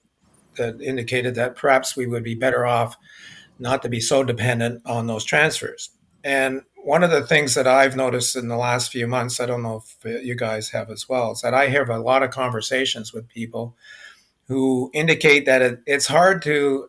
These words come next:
uh, convince people to work, uh, when they have programs in place that make it easier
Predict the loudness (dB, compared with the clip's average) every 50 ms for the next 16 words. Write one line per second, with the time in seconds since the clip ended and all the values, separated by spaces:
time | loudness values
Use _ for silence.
0 | _ -8 -8 -8 -6 -4 -4 -2 0 0 0 0 -2 -2 -2 0 0 2 2 0
1 | 0 -2 -6 _ _ _ _ _ _ _ _ _ _ _ _ _ _ -2 0 2
2 | 4 4 4 2 0 -6 -14 -20 _ _ _ _ _ _ _ _ _ -10 -6 -4
3 | -2 -2 -2 -2 -2 -2 0 0 0 2 2 0 -2 -4 -10 _ 0 2 4 4
4 | 4 4 4 4 4 2 0 -2 -4 -6 -4 -2 -2 -2 -2 -2 -4 -6 -6 -4
5 | -4 -4 -4 -4 -4 -6 -6 -4 -2 -4 -4 -6 -8 _ _ _ _ _ -6 -4
6 | -2 -2 -2 -4 -6 -8 -10 -12